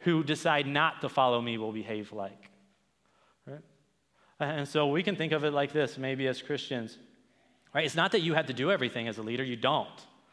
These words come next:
You can't. Nobody can do everything, right? People have certain roles, positions, gifts, so forth, right? But if you ever get into the business of continually to ask people to do things that you yourself could never imagine you yourself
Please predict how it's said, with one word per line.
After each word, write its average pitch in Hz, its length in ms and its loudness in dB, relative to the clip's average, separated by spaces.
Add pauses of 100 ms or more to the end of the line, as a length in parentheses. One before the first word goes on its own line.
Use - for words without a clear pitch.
(160)
You 127 100 -10
can't. 123 320 -2 (480)
Nobody 156 260 2
can 131 140 -2
do 147 160 2
everything, 117 400 0
right? 117 160 -2
People 151 220 -2
have 135 260 2
certain 117 280 -6
roles, 123 360 2
positions, 120 560 -4
gifts, 127 380 -2
so 147 240 -4
forth, 113 440 -10 (600)
right? 135 140 -14 (840)
But 139 220 -4
if 131 120 -2
you 180 140 2
ever 165 200 4
get 147 200 2
into 139 220 -2
the 123 80 -2
business 131 440 -2
of 123 80 -10
continually 135 680 -4
to 123 100 -2
ask 127 380 0
people 127 280 -6
to 120 100 -12
do 127 180 -6
things 120 320 -8
that 120 100 -8
you 131 180 -6
yourself 131 440 -2
could 120 100 -6
never 127 240 0
imagine 123 360 -4
you 120 100 -6
yourself 117 400 -4